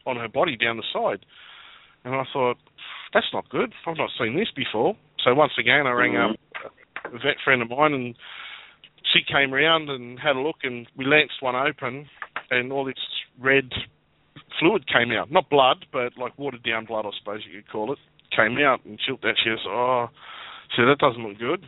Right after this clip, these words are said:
Speaker 1: And I said, "Why is that?" She goes, "Oh, I'll take some tests and I'll let you know." She went away,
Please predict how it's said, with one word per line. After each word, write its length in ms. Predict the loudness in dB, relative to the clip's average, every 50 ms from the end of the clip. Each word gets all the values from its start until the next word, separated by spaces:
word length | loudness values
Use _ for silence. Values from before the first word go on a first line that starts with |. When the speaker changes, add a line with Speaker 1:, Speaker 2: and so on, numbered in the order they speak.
| -18 _ _ -16
Speaker 1:
And 80 | -12 -12
I 40 | -10 -10
said, 140 | -10 -12 -12 _
"Why 140 | 2 2 2
is 60 | 4 4
that?" 180 | 2 2 2 -2 -6
She 80 | -10 -12
goes, 120 | -8 -4 -2
"Oh, 160 | 0 0 0
I'll 60 | 0 0 0 0
take 120 | 0 0 -4
some 120 | -10 -10 -10
tests 420 | -4 -2 -2 -2 -2 -4 -10 -10
and 80 | -10 -8
I'll 140 | -6 -4
let 120 | -4 -6 -6
you 80 | -6
know." 300 | -4 -2 -2 -2 -4 -6 -8 _ -20 -20 -20 -20 _ -20 -20 -20 -20 _ _ _ _ -20 -20 _ _ 0 0
She 60 | 4
went 160 | 4 4 4 4
away, 440 | 4 4 6 6 6 4 2 -2